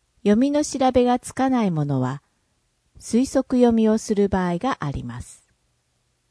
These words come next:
録音図書判例終わり。表紙の説明。写真があります。説明文。二月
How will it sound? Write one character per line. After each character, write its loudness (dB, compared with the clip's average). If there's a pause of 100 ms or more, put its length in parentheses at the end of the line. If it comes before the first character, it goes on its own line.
(1300)
録 2
音 2
図 0
書 -2
判 -8
例 -6
終 -2
わ -4
り。 -10 (2500)
表 2
紙 -4
の 2
説 -2
明。 0 (1400)
写 0
真 -2
が 4
あ 4
り 2
ま 0
す。 -16 (1700)
説 -2
明 4
文。 0 (2000)
二 4
月 2